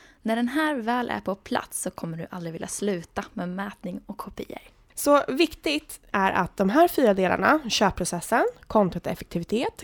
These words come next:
Speaker 2: kanaleffektivitet och söktrafiken, ska ni hålla koll på löpande varje månad. Och skapa en rutin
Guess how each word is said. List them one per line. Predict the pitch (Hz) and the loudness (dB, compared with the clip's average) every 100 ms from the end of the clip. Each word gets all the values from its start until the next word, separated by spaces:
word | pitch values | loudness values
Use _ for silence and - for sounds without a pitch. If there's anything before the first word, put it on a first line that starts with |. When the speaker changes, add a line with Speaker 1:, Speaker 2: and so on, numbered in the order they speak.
| - | -6
Speaker 2:
kanaleffektivitet | 196 208 196 180 180 - 180 - 175 - 330 415 | 0 2 2 -2 -6 -6 -8 -8 -8 -4 -4 -2
och | 214 214 | -2 -4
söktrafiken, | - 339 226 - 247 - 480 240 - - 240 - - - | 0 2 2 -2 -6 2 4 4 -2 -4 -4 -6 -14 -14
ska | - 311 | 2 6
ni | 311 | 6
hålla | 285 247 | 6 2
koll | 208 220 202 185 | 2 2 2 0
på | - 180 175 | -2 0 2
löpande | 247 269 - 190 185 170 | 6 6 6 0 2 2
varje | 170 175 165 165 | 4 2 2 2
månad. | 196 196 254 359 - 220 - - | 4 6 6 6 4 -4 -14 -20
Och | - 262 | -4 -2
skapa | - 339 285 - 359 370 | 2 6 6 6 4 4
en | - 269 247 226 | 4 6 8 8
rutin | 240 - 330 269 294 | 6 4 4 6 4